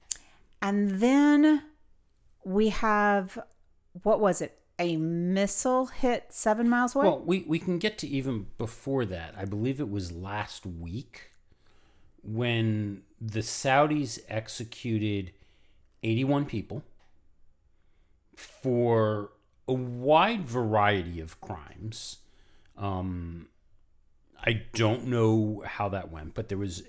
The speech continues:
Speaker 2: eighty-one people that were executed last week. Apparently another sixteen that were executed this week.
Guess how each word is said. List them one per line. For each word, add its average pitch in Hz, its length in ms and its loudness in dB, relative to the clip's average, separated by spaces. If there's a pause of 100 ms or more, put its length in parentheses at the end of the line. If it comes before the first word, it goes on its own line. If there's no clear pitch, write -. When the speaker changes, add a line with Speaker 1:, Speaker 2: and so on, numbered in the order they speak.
Speaker 2:
eighty-one 135 400 0
people 135 260 -8
that 107 120 -2
were 95 100 -10
executed 98 560 -8
last 87 300 -10
week. 87 220 -10 (280)
Apparently 143 380 -2
another 110 240 -2
sixteen 117 460 -6
that 113 120 -4
were 95 120 -8
executed 95 480 -8
this - 200 -10
week. - 280 -16